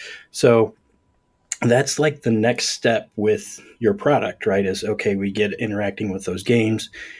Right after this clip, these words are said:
that are built in, but now let's get into the coding aspect. And I believe it is,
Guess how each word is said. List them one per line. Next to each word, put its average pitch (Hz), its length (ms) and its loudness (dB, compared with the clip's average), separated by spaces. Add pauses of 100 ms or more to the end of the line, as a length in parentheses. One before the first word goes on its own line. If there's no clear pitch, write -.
(300)
that 101 160 2
are 98 80 2
built 101 300 2
in, 110 400 0
but 101 140 0
now 117 180 0
let's 127 200 -2
get 110 140 0
into 101 200 0
the 90 100 -12
coding 101 600 -2
aspect. - 800 -10
And 104 240 0
I 101 60 -2
believe 123 420 2
it 107 220 -2
is, 101 420 -8